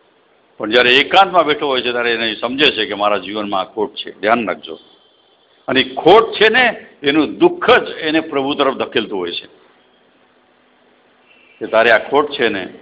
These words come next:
પ્રભુને શરણે જા, તો જ આમાંથી મુક્ત થઈશ, આમાંથી મુક્ત થઈશ.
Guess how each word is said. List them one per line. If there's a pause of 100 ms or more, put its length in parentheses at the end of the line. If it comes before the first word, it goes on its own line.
(300)
પ્રભુને
શરણે
જા, (240)
તો
જ
આમાંથી
મુક્ત
થઈશ, (340)
આમાંથી
મુક્ત
થઈશ.